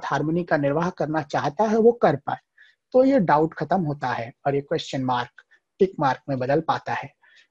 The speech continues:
और हम भी इस प्रकृति के इस harmony में, इस सुर में, सुर मिलाकर जी पाते हैं, तो एक बेहतर nature, अ, बेहतर तरीके से इस nature के साथ हम लोग जी पाते हैं। एक ये मुख्य बात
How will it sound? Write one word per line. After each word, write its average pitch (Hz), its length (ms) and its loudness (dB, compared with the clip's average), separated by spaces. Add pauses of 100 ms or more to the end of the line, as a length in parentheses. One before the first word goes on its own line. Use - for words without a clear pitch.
(120)
और 143 140 2
हम 170 240 0
भी 190 120 6
इस 175 100 -2
प्रकृति 156 480 -4
के 151 160 -6
इस - 320 -8 (100)
harmony 147 460 2
में, 135 200 -2
इस 131 100 -8
सुर 180 260 2
में, 139 300 -2
सुर 190 240 2
मिलाकर 139 500 0
जी 143 180 2
पाते 131 340 -2
हैं, 113 240 -12 (360)
तो 139 60 -6
एक 131 200 -6
बेहतर 151 460 -2
nature, 131 440 -2 (380)
अ, 123 200 0
बेहतर 139 360 0
तरीके 131 380 -2
से 135 120 -6
इस - 160 -8
nature 131 260 -2
के - 120 -10
साथ 120 240 -6 (180)
हम 123 140 -6
लोग 131 140 -10 (180)
जी 135 160 -2
पाते 117 340 -10
हैं। - 240 -10
एक 143 160 -8
ये 139 60 -2
मुख्य 160 280 -4
बात 120 260 -6